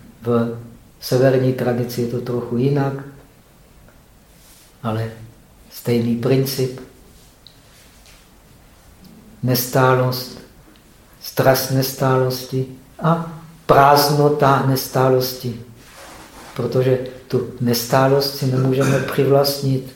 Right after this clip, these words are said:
Hm? Proto, eh, šunyata. A po šunyata pak nejáství. Hm? Bez, eh,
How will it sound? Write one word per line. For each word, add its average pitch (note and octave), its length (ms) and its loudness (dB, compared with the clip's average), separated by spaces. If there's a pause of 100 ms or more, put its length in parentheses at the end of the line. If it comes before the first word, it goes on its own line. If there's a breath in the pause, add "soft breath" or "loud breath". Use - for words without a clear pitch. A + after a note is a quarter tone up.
(100)
Hm? - 320 -2 (1200)
Proto, B2 440 -2 (460)
eh, A2 300 -8 (220)
šunyata. C3 920 0 (1000)
A - 60 -6
po B2+ 180 -4
šunyata C#3+ 840 0
pak C#3 160 -2 (1120)
nejáství. B2 1080 0
Hm? E3+ 180 0 (640)
Bez, - 400 -6
eh, A2+ 160 -10